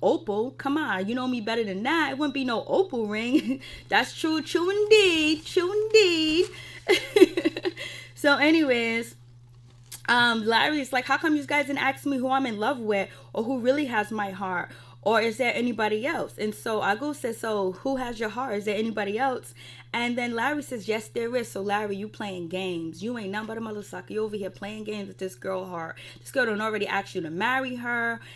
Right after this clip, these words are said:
and, and all this other stuff. And you guys are talking about having a relationship and all this other things. And you are, somebody else got your heart.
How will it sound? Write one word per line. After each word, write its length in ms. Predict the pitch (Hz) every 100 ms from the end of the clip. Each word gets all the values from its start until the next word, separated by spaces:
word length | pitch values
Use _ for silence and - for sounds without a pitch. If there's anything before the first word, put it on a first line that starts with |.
| - -
and, 400 | 208 202 196 -
and 120 | 196
all 180 | - 233
this 140 | 254 254
other 240 | 247 247 220
stuff. 280 | - 190
And 80 | 196
you 80 | 196
guys 300 | 190 226 202
are 40 |
talking 280 | 185 220 226
about 200 | 208 196
having 220 | 190 175
a 40 | 147
relationship 760 | - 285 320 294 269 285 277
and 100 | 226
all 100 | 220
this 220 | 202 - - -
other 240 | 285 294
things. 540 | 302 302 294 285 285 - - - - - - -
And 420 | 190 185 180 170
you 600 | 190 233 277 294 320 330 - -
are, 580 | 180 175 170 - - - - -
somebody 360 | - 214 202 190
else 140 | 190
got 260 | - 180 -
your 160 | 180
heart. 380 | 175 170 - -